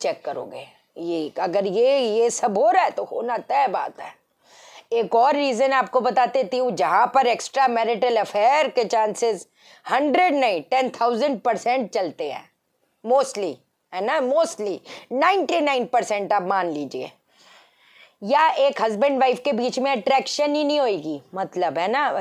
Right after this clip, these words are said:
रह रहे हैं एकदम, मतलब, लेकिन अनजान बन के कि हाँ जी चलो, वो जो होता है ना, वो को-, वो हॉस्टल में कोई रह रहा है, दोनों रह रहे, किसी का कोई एक दूसरे से ताल्लुक नहीं, बस आते हैं, खाते हैं, बस जी,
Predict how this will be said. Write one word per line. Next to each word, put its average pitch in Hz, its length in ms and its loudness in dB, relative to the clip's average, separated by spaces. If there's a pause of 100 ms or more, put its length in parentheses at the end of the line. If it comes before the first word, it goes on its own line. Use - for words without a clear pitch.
(140)
रह 202 420 2
रहे 269 160 2
हैं 240 300 0
एकदम, 208 600 0
मतलब, 214 420 0
लेकिन 233 320 0
अनजान 254 640 2
बन 190 180 0
के 170 180 -6
कि 196 120 -4
हाँ 233 280 0
जी 190 220 -4
चलो, 208 360 0 (680)
वो 226 80 0
जो 220 140 2
होता 233 220 0
है 269 60 0
ना, 349 220 2
वो 220 120 0
को-, 233 340 2
वो 220 200 2 (280)
हॉस्टल 254 440 2
में 254 200 0
कोई 247 200 2
रह 233 220 2
रहा 220 180 2
है, 202 220 0 (380)
दोनों 240 400 2 (300)
रह 269 200 4
रहे, 262 180 2
किसी 262 280 -2
का 254 120 4
कोई 269 300 4
एक 220 160 0
दूसरे 233 300 0
से 247 140 0
ताल्लुक 233 460 0
नहीं, 233 280 0
बस 220 220 2
आते 226 240 2
हैं, 247 120 2
खाते 247 420 0
हैं, 175 200 0
बस 196 160 -2
जी, 196 300 -4